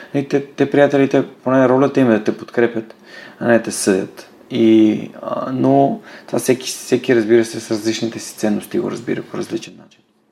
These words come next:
И така, супер. Добре,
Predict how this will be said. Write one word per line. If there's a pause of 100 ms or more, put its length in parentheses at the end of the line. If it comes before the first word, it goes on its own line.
(920)
И
така, (320)
супер. (320)
Добре,